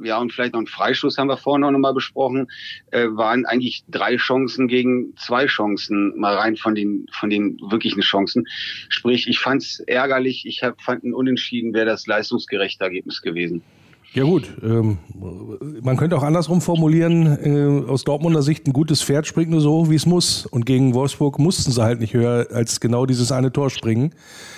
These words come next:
Speaker 2: Weil das war für mich auch, ähm, ich will nicht sagen von Beginn an, aber im, äh, weiteren Verlauf war das für mich schon so ein Spiel,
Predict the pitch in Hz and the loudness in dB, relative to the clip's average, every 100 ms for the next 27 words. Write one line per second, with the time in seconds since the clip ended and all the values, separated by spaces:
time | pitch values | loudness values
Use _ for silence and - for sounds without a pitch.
0 | - - 120 127 147 147 156 - 143 151 | -10 -2 0 2 2 2 2 2 0 0
1 | 139 - 131 127 123 120 120 127 131 131 | -2 -10 -2 0 2 2 2 2 2 2
2 | 120 120 110 123 175 - 131 135 120 120 | 0 0 2 2 2 2 0 0 0 0
3 | 117 - - - - - 117 120 113 110 | -2 -6 -20 -20 -8 0 4 4 4 2
4 | 147 160 139 131 113 113 151 - 131 151 | 0 2 2 2 2 2 0 0 0 0
5 | 139 139 156 175 165 156 156 - 143 151 | 2 2 2 2 4 4 4 2 2 4
6 | 147 147 | 6 4